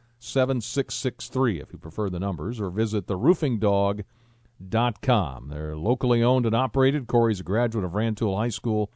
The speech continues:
and the University of Illinois, and again, uh, full-time, uh, benefits for the workers, and so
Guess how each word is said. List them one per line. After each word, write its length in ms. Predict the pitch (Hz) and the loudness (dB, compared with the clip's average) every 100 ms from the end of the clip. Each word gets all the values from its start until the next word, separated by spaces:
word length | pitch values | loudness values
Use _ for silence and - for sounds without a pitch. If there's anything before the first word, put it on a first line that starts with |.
| _ _ _ _ - | _ _ _ _ -10
and 140 | 80 | -8
the 40 | 82 | -4
University 520 | 104 104 110 - 92 | -2 0 0 -2 -4
of 80 | 95 | -2
Illinois, 580 | 98 95 98 98 98 | -2 -2 -2 -2 -2
and 180 | 82 78 | -4 -6
again, 380 | 80 87 92 87 | -6 -4 -2 -2
uh, 140 | 82 | -4
full-time, 720 | 80 120 113 - 104 101 95 90 | -6 -4 -4 -2 -2 0 -2 -2
uh, 160 | 85 | -4
benefits 460 | 82 107 110 - 101 | -4 -2 -2 -4 -6
for 120 | - | -6
the 80 | 85 | -4
workers, 540 | 92 123 123 113 101 | 0 -2 0 -2 -2
and 140 | 90 80 | -4 -4
so 260 | 104 92 | -2 -4